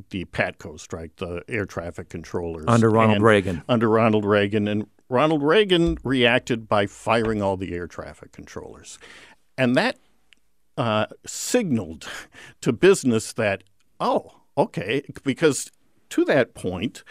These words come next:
Speaker 1: uh, since the, since the end of World War Two,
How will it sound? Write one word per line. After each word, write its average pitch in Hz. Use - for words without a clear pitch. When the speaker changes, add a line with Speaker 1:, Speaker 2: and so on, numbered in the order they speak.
Speaker 1:
uh, 107
since -
the, 107
since -
the 113
end 113
of 104
World 110
War 98
Two, 135